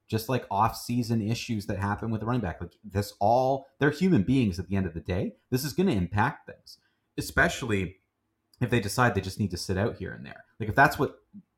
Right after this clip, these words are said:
J K Dobbins is doing, well, others are gonna start doing it as well. And like you're saying, the mid-season's the issue. "Oh, I'm, you know, not happy, so here I am a little bit banged up." Suddenly missing half a game turns into missing two, two or three games.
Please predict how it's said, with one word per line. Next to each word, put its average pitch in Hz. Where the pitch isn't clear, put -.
J 113
K 104
Dobbins 104
is 82
doing, 85
well, 104
others 147
are 156
gonna 131
start 110
doing 107
it 90
as 82
well. 87
And 95
like 127
you're 135
saying, 120
the 90
mid-season's 113
the 92
issue. 87
"Oh, 104
I'm, 98
you 98
know, 80
not 104
happy, 98
so 87
here 101
I 98
am 92
a 87
little 90
bit 87
banged 87
up." -
Suddenly 131
missing 98
half 117
a 101
game 110
turns 95
into 92
missing 90
two, 127
two -
or 98
three 92
games. -